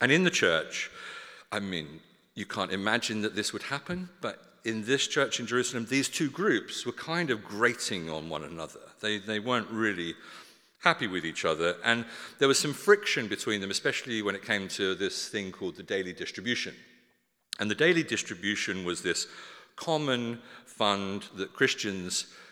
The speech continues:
gave to, out of which members of the church in Jerusalem who didn't have an income were supported, and it especially, uh, favoured,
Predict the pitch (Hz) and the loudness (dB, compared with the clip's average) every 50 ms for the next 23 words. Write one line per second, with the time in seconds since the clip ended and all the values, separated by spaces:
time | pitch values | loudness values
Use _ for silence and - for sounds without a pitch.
0 | - _ - - 92 87 85 - - - - 95 87 85 85 85 - - - 117 | -20 _ 0 2 4 4 4 2 -2 -4 -2 0 0 0 0 -2 -4 -4 0 0
1 | 123 127 127 - - 107 90 90 85 82 78 - - - - - - - - - | 0 0 0 -4 -6 -8 -6 -4 -4 -4 -4 -4 -6 -8 -6 -8 -8 -12 -12 -4
2 | 104 110 117 123 110 104 92 - 82 73 - - - 90 80 78 73 - - 87 | -2 0 0 0 0 -4 -4 -6 -8 -10 -10 -8 -4 -4 -2 -4 -4 -6 -8 -8
3 | 85 82 85 80 82 80 - - 85 78 80 76 73 82 73 - - 107 95 85 | -8 -6 -4 -4 -4 -4 -4 -6 -6 -6 -6 -6 -8 -10 -14 -12 -8 -8 -8 -8
4 | - - 127 131 127 127 101 - - 95 - 95 90 85 82 - - - 73 73 | -4 -2 -2 -2 -2 -2 -6 -6 -6 -6 -6 -6 -6 -8 -8 -10 -12 -12 -12 -12
5 | 71 67 - _ _ _ _ _ _ _ - 80 - - - 139 117 - - - | -14 -16 -20 _ _ _ _ _ _ _ -12 -10 -10 -6 -2 0 0 0 -2 -6
6 | - - 82 82 78 - - _ - - 98 - - 113 98 - - 92 87 85 | -10 -10 -12 -12 -14 -16 -20 _ -10 -6 -4 0 2 2 2 2 0 -2 -2 -2
7 | 82 82 - - - - - - - - - _ _ - 87 71 58 67 - - | -4 -4 -6 -12 -18 -20 -20 -20 -20 -20 -20 _ _ -8 -6 -4 -6 -6 -8 -10
8 | - - _ - - - 104 92 80 76 85 76 - - | -14 -18 _ -12 -2 0 2 2 2 0 -2 -6 -6 -8